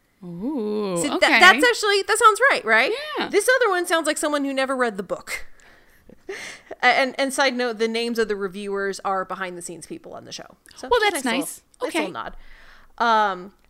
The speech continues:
Speaker 2: "Great reading. Ranges from night-slaying dragons to the fight of the common person against evil and oppression.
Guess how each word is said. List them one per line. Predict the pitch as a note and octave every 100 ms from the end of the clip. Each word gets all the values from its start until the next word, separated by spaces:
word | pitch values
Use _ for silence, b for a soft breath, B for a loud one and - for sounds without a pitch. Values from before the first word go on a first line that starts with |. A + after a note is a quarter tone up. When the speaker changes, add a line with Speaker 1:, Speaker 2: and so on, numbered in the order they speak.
| F#3+
Speaker 2:
"Great | G3 F4 C5
reading. | A3 C4+ B3 D#3+ A2+ -
Ranges | - A#3+ F4+ D#4+ A3
from | - G3+ F#3+
night-slaying | A3 D#4 - C4 B3+ C4+
dragons | A3+ B3 C4 G3+ F3 F3
to | -
the | G3+
fight | - C#4 G4 -
of | F#3
the |
common | G3 A3 C#4+ D4+
person | B3 B3 C#4 F3
against | F3 F3+ F#3 -
evil | G#3+ G#3 C4+
and | - G3
oppression. | G#3 C#4+ A#3 F3 D3+ D#3+